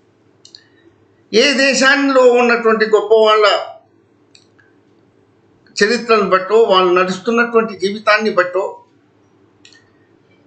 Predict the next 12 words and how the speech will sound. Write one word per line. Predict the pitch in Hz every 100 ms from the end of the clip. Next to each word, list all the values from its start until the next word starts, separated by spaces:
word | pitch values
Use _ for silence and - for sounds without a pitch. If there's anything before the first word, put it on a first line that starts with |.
| - - _ _
వాళ్ళు | 160 208 220 185 - - -
కాలగమ్యాన్ని | 196 233 226 220 208 202 202 170
తయారు | 165 170 180 175 185
చేసి | 175 254 - -
సంవత్సరాలుగా | - 202 214 - 170 151 -
తయారు | - 127 113
చేశారు. | - - - - _ _ _ _ _ _ _ - _ _ _ _ _ _ -
కాకపోతే | 240 262 294 285
హిందూ | 262 196 240 247 277
దేశంలో | 277 240 226 208 220
కూడా | 190 165 170 185 - - - _ _ _ _ _ _ _ - _ _ _ _ _ -
మనం | 196 247 214 -